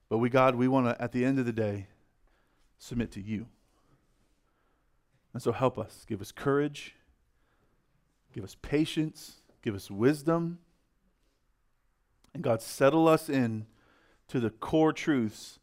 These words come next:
that are underneath this truth. God, that we are yours, that we are your people, and that you will never leave us, you will never forsake us, and that it is always worth it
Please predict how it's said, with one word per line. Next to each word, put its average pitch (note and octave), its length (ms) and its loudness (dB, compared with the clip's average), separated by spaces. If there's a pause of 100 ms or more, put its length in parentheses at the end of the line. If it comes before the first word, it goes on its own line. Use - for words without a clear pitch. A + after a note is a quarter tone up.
(400)
that A2 100 0
are G#2 140 -2
underneath B2+ 460 2
this G2+ 180 -8
truth. - 520 -20 (2500)
God, B2 200 0
that A2+ 80 4
we A#2 140 2
are A2+ 60 2
yours, G#2 540 -4 (600)
that A2 140 -10
we B2 140 2
are A2+ 100 4
your G2+ 120 -2
people, C3+ 500 -4 (640)
and A#2+ 80 -4
that G2+ 140 -6
you A2+ 140 -4
will C3+ 240 6
never C#3+ 300 2
leave A2+ 240 0
us, - 300 -4
you G#2+ 140 -6
will A#2+ 240 2
never C#3+ 280 2
forsake A#2 480 -6
us, - 340 -10 (1700)
and A#2 80 -6
that G#2+ 100 -2
it G#2+ 80 -2
is G#2+ 160 -10
always C#3 400 4
worth A#2+ 300 2
it G#2 160 -4